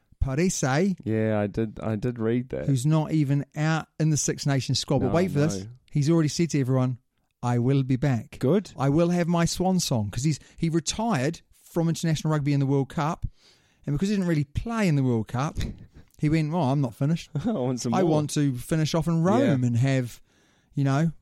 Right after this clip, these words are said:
Speaker 1: the, my beloved crowd." But they've not even put him in the squad. He's
Speaker 2: Oh,
Speaker 1: their
Speaker 2: no.
Speaker 1: best player.
Speaker 2: Yeah, he is. I agree.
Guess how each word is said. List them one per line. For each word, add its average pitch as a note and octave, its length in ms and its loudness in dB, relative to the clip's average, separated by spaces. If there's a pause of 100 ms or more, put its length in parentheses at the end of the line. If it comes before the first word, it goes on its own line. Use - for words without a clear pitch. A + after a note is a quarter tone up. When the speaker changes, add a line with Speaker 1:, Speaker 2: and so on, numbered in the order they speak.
(140)
Speaker 1:
the, D3 160 0
my D3 400 2
beloved C#3+ 520 0
crowd." D#3+ 500 0 (460)
But E3+ 120 -2
they've F#3 120 2
not A3 220 4
even G#3 160 2
put G#3+ 160 2
him A3 120 4
in A3 60 4
the A3 80 4
squad. C#4+ 500 -2 (540)
He's B3 220 2
Speaker 2:
Oh, - 20 -8
Speaker 1:
their A#3+ 160 2
Speaker 2:
no. - 60 -6
Speaker 1:
best A#3+ 300 0
player. A#3+ 360 0
Speaker 2:
Yeah, F2+ 140 -4
he F2+ 220 -2
is. F2+ 260 -4
I E2+ 140 -6
agree. F2+ 480 -6